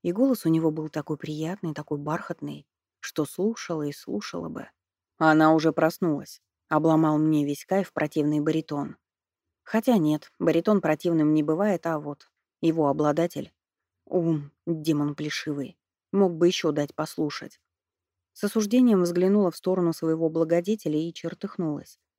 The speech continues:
Демон услужливо поклонился, демонстрируя готовность и дальше исполнять все мои потаенные мечты. Да уж, только демонюк не хватало для полного счастья.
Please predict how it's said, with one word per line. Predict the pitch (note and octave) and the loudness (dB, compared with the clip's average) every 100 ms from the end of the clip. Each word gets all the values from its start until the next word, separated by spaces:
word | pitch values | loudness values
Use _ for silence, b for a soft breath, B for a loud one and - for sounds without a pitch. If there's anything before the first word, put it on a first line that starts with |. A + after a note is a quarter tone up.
| - | -6
Демон | F3 G3+ G3+ F#3+ | 4 8 8 6
услужливо | F3+ F#3+ F#3 F3+ E3+ | 2 0 0 0 0
поклонился, | E3+ D#3 E3+ F3+ A#3 - - D3+ F3+ - | -2 -2 0 0 0 -4 -12 -14 -12 -2
демонстрируя | E3 E3+ - - A#3 A3+ G3 | 2 2 0 -2 2 2 2
готовность | F3+ F3 G#3+ G#3 G3 | 0 0 2 2 0
и | F3+ | -4
дальше | E3 G3+ A3 F#3+ | -2 -2 -2 -6
исполнять | - E3 E3 E3 | -4 -2 -2 -2
все | - - | -6 -2
мои | G3 F3+ F3+ | 0 0 -2
потаенные | F#3 - E3 E3 E3 E3 | -6 -6 -4 -2 -2 -2
мечты. | E3+ F#3 - - D3 - _ _ _ _ _ _ _ _ | -2 -6 -10 -10 -12 -12 _ _ _ _ _ _ _ _
Да | - D3+ D3 | -2 0 0
уж, | C#3 - - | -4 -10 -4
только | F#3+ G3+ F3 | -2 0 0
демонюк | D#3 D3+ E3 F3 | 2 2 0 -2
не | D#3+ | -4
хватало | D3 D3 D3+ D3+ D3+ | -4 -6 -4 -4 -4
для | D3+ D#3 | -4 -6
полного | - D#3 D3+ D3+ | -4 -4 -6 -8
счастья. | - D3 - - - | -10 -10 -12 -16 -18